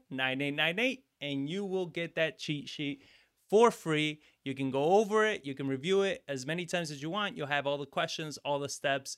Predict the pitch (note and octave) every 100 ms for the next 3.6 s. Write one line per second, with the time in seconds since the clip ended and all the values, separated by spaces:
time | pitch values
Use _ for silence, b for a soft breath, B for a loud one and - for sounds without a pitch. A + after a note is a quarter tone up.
0 | _ D3+ D3 D#3 C#3 D#3+ D#3 D3+ C3+ B2+
1 | C#3 - D3 C#3+ C#3 C#3+ - C3+ C3 C3
2 | C3 C3 C3+ C3+ b b b B2+ B2+ A#2+
3 | C#3+ D3 D3+ C#3+ C3+ -